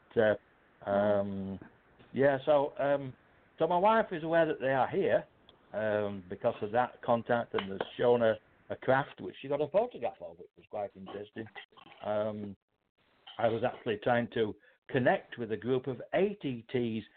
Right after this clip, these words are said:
Speaker 1: that I speak to regularly, and, uh, I was unable
Speaker 2: Yeah.
Speaker 1: to contact them. But I was able to contact a small craft that had five or six greys in it travelling past.
Speaker 2: Oh.
Speaker 1: And the guy that was piloting the craft, his name is Tia,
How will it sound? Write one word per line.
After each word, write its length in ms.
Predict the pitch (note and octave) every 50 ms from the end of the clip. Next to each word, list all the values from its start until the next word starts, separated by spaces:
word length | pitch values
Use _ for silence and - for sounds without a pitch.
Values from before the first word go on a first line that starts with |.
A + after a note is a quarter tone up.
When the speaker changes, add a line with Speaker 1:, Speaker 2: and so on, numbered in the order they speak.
| - - _ _
Speaker 1:
that 100 | - B2+
I 100 | C3 B2+ A#2 -
speak 240 | - D#3 C#3+ B2+ -
to 120 | - B2+ A#2+
regularly, 760 | A2+ B2+ F3+ G#3 G3 D#3+ C#3+ A2+ G2+ F#2 F2 F#2+ G#2 A2+ A#2 - _ _ - - _ _ _ _ -
and, 240 | - B2+ C3 B2+ B2
uh, 80 | C3 C3 -
I 140 | - D3+ D3+
was 100 | D3 C3+
unable 160 | D#3 G#3+ A#3
Speaker 2:
Yeah. 160 | A3+ G3+ E3+
Speaker 1:
to 80 | D3+ C#3
contact 480 | C3+ G3 A3+ A#3+ G#3 - D#3 - -
them. 160 | - F#3 F#3 - _ _ _ _ _ _ _ _ -
But 160 | C#3+ D3+ D3
I 160 | D3+ D#3 D#3
was 220 | D3+ D3 C#3+ C3 C3+ - -
able 280 | D3+ F3+ F#3+ F3 E3
to 120 | D#3+ - D3+
contact 440 | D#3 E3 D#3+ D3 B2+ - C3+ - -
a 40 | A2+ -
small 240 | - B2 A#2 A2+ G#2+ -
craft 420 | - - A3+ A#3 G#3+ - - _ _ _ _ _ _ _ _ _ _
that 140 | C3 C3 C3+
had 260 | C3 C#3 D3 C3+ C3
five 320 | - D3 C#3+ D3+ D3 D3 C#3
or 60 | C#3 C#3
six 160 | - C#3+ C#3 - - - -
greys 420 | C3 E3 G3+ A3+ B3 B3 G3 A2+ A2
in 120 | A2+ G#2
it 120 | F#2 - - _
travelling 380 | - - B2 B2 C3 B2 A#2+ A2+
past. 280 | - D3+ E3 F3 A2 - - - _ _ _ _ _ - E3+
Speaker 2:
Oh. 160 | F#3 F#3+ F#3+
Speaker 1:
And 180 | F#3 G#2+ A2 A2
the 80 | A2
guy 300 | G#2 A#2+ B2+ C3+ C3+ C3+ B2+
that 100 | A#2+ -
was 120 | G2+ - - -
piloting 600 | - E3 E3+ F#3+ G3 E3+ C#3 - - B2 A2+ G#2+
the 100 | G#2+ G#2
craft, 400 | - - B2 C3 C#3 C3+ _ _ _ _ _ _ _ _
his 100 | - G#2 G2+
name 200 | A#2+ B2 A#2+ A#2
is 100 | A#2 G#2+ - _ _ -
Tia, 280 | - C4+ A3+ B2+ F#2